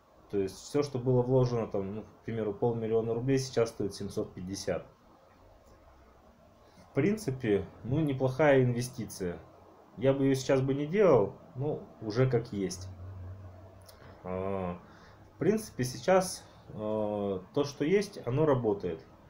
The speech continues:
В среднем на метизной продукции я зарабатываю в год, ну, порядка, наверное, ста пятидесяти тысяч рублей. Это, наверное, немного, но с учетом, как бы, что курочка по зернышку, это неплохо. Вот.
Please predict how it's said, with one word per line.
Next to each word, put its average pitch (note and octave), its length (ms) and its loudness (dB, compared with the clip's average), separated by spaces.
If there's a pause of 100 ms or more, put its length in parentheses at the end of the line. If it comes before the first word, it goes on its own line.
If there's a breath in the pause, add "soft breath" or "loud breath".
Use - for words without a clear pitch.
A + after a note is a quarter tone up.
(480)
В - 60 -18
среднем D#3 480 2
на B2+ 60 4
метизной C3 420 0
продукции C#3+ 480 -4
я B2+ 140 6
зарабатываю A2 720 2
в G2+ 100 -4
год, B2+ 240 0
ну, A2 80 -6
порядка, A2+ 440 -2
наверное, G2 180 -4
ста - 180 -6
пятидесяти G2 540 -10
тысяч - 400 -12
рублей. F#2 360 -6 (440 loud breath)
Это, E3 260 -4
наверное, E3+ 320 0
немного, F3+ 460 2
но C#3 300 -2
с - 120 -10
учетом, C3 460 0
как A#2+ 180 -2
бы, A#2+ 140 -4
что A#2 540 0
курочка C3+ 360 2
по C3+ 160 0
зернышку, C#3 600 2 (1120)
это C3+ 300 -2
неплохо. B2 560 0 (1120 loud breath)
Вот. G2+ 480 0